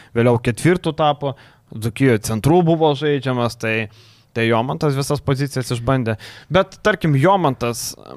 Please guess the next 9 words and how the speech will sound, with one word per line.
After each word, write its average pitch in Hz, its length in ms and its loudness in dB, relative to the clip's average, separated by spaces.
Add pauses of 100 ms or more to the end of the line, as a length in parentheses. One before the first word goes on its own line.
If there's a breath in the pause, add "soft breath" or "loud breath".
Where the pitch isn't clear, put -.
(380)
na, - 240 -2 (180)
L 127 200 -2
K 170 200 2
L 143 60 4
legenda, 131 380 2
taip 113 160 -8
daug 123 200 -6
metų 127 280 -6
žaidė, 147 340 -2